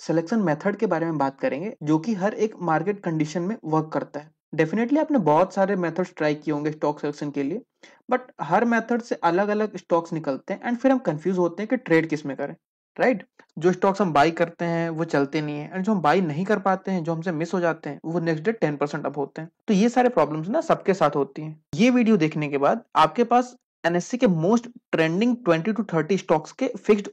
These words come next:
वॉच लिस्ट होगी, जिसको आप यूज़ करेंगे अपने स्विंग ट्रेडिंग के लिए।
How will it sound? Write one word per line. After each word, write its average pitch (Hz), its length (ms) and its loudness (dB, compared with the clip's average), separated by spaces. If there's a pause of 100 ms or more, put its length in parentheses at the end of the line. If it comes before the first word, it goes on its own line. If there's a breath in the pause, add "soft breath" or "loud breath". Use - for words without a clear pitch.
वॉच 160 280 2
लिस्ट 208 220 0
होगी, 165 300 -2 (140)
जिसको 170 300 0
आप 233 140 4
यूज़ 175 280 2
करेंगे 175 280 2
अपने 320 180 -2
स्विंग 160 240 -4
ट्रेडिंग 135 280 -4
के - 100 -10
लिए। - 160 -12